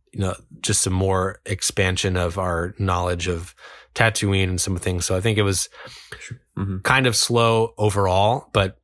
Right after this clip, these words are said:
Speaker 1: you know, just a very interesting take. And I think even finding out at the beginning with Kor Koresh and the fact that he is another person who's been hunting down Mandalorians, it, it, it may come into play later that there's a lot of this,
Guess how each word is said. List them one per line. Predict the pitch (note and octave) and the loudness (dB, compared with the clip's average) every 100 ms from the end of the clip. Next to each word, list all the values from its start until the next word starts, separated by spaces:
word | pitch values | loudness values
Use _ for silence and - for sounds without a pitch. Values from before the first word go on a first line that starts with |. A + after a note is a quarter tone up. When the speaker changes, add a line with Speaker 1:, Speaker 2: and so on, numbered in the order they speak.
| _ | _
Speaker 1:
you | - | -4
know, | G2 F#2+ - | -2 -2 -2
just | G#2+ - | -2 0
a | F2 | 0
very | G2 F#2+ | 2 2
interesting | F#2+ F#2+ F#2 - F#2 F2+ F2+ F2+ - | 0 -2 -4 -2 -2 -2 -4 -6 -10
take. | - G2+ B2 | -2 0 2
And | A#2 | 2
I | A#2 | 2
think | B2+ A2 A2+ | 2 0 0
even | G#2+ G#2 | 0 2
finding | - G#2 G2+ | 2 2 2
out | G2+ F#2+ - - | 2 0 -4 -6
at | G2+ | -4
the | |
beginning | F2+ F#2 G2 F#2+ F#2+ | -2 0 2 0 0
with | F2+ | -4
Kor | - G#2 | -2 -2
Koresh | G2 F#2 G2 G#2 | 0 0 0 0
and | G2+ | -2
the | F2+ | -2
fact | - F#2 - | -2 -4 -2
that | F2 - - - - - _ _ _ _ _ _ | -4 -6 -16 -20 -20 -20 _ _ _ _ _ _
he | - - G2+ G2+ G2 - - | -8 -2 0 2 0 -2 -4
is | G2+ F2+ | -2 0
another | F2+ F#2 G2 | 0 0 0
person | F#2 G#2+ G2+ G2+ | 0 0 0 0
who's | F2+ F#2+ | 0 -2
been | - F#2 | -2 -2
hunting | G2+ G2 G2 | -2 -2 -2
down | F2+ F#2 F#2 F2+ | 0 0 0 -2
Mandalorians, | F#2 F#2 F#2+ F2+ G2+ G#2 G#2+ G#2+ | -2 -2 -2 0 0 0 0 -4
it, | - - _ _ | -10 -18 _ _
it, | G2+ - | -14 -8
it | G2+ | -2
may | G2 F#2+ | 0 0
come | - G2 | 0 0
into | F#2+ F#2 | 0 -2
play | E2+ G2+ F#2 | -2 -2 0
later | F2 F2 F2+ | 0 -2 -2
that | E2+ F2 F2+ | -4 -4 -2
there's | F2 - - - - - - _ | -2 -4 -8 -12 -20 -20 -20 _
a | - | -4
lot | F#2+ F2 E2+ | 0 0 0
of | E2 | -2
this, | F2 D#2 - - | -2 -2 -2 -4